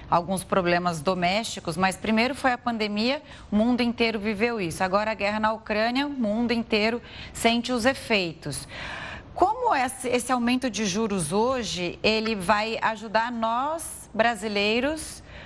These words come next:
a controlar o nosso aumento de preços? E eu queria também saber o seguinte, esse aumento da gasolina já tá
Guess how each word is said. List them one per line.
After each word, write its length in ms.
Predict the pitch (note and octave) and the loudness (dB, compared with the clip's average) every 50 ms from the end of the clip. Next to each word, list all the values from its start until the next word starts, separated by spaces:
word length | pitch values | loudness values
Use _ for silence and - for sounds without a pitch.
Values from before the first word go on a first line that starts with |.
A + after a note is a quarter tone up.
| - - - - | -18 -18 -6 0
a 760 | - - G#3 G#3 G#3+ G#3+ G#3+ G#3+ G#3 G#3 G#3 G#3 G3+ G3+ G3+ - - | 2 4 4 4 2 2 2 2 2 2 2 0 0 -2 -6 -4 -4
controlar 1000 | C4 C4+ C4+ C4 - B3+ B3+ A#3 A3+ A3 A3 A3+ B3 C#4+ D#4 D#4 - - - - - - - | -2 -2 -2 -2 0 0 0 2 2 2 0 0 0 -2 -6 -8 -12 -18 -20 -20 -20 -12 -6
o 120 | - A3 | -2 2
nosso 320 | A3 A3+ A#3 A#3 - - | 2 2 2 2 0 -2
aumento 400 | A#3+ A3+ G#3+ G#3+ A3 A3 A3 A#3 | -2 0 0 -2 -2 0 -2 -2
de 100 | G3 G3 | -4 -4
preços? 800 | G#3 - - G3 F#3 F3 E3 D3+ - - - D3+ C3 - - - - - | -4 0 2 2 2 2 2 0 -4 -6 -6 -6 -6 -8 -8 -10 -4 0
E 160 | G3+ A3+ B3+ | 4 4 4
eu 100 | D4 D#4 | 4 2
queria 240 | - - C4+ C4+ C#4+ | 2 2 2 2 2
também 320 | C#4 - C4+ B3+ B3+ C4 | 2 0 0 0 0 0
saber 360 | C4 C4 C4+ B3+ G#3 A3+ A#3 B3 | 0 -2 -2 -2 -2 -2 -2 -2
o 20 | |
seguinte, 640 | B3 - D#4 A3+ G#3+ A#3 A#3+ A#3+ A3 - - F#3 D3+ - - - - - - | -4 -6 -2 0 2 4 4 2 2 0 -2 -4 -4 -6 -10 -12 -12 0 2
esse 160 | - C4 - | 2 4 4
aumento 320 | E4+ D4+ C4+ C#4+ C#4+ - C#4 | 2 2 2 2 0 2 2
da 100 | C#4 C4+ | 2 2
gasolina 560 | B3+ C4+ B3+ A3 B3+ A#3+ A3+ A3 G#3+ G#3 G3+ | 2 -2 -2 -2 -4 -4 -4 -2 -2 -2 0
já 120 | F#3 G#3 G#3+ | 0 0 0
tá 380 | G#3+ - - A#3+ C4+ D4 - | 2 2 2 2 2 -2 -6